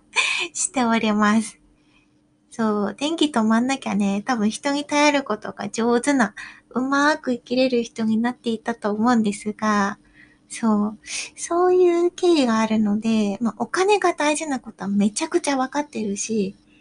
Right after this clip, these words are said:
電気止まるのめちゃくちゃ怖いんですよ。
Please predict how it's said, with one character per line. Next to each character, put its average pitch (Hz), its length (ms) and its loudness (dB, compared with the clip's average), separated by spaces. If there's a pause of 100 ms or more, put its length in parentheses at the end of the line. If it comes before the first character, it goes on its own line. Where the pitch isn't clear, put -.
(320)
電 370 240 4
気 269 120 -2
止 - 140 -6
ま 220 180 4
る 226 120 2
の 214 160 2 (480)
め 240 200 6
ち 339 120 0
ゃ 349 60 4
く 359 120 6
ち 349 80 0
ゃ 302 60 0
怖 302 300 4
い 277 80 4
ん 220 80 0
で 214 100 -2
す 208 140 -16
よ。 196 100 -16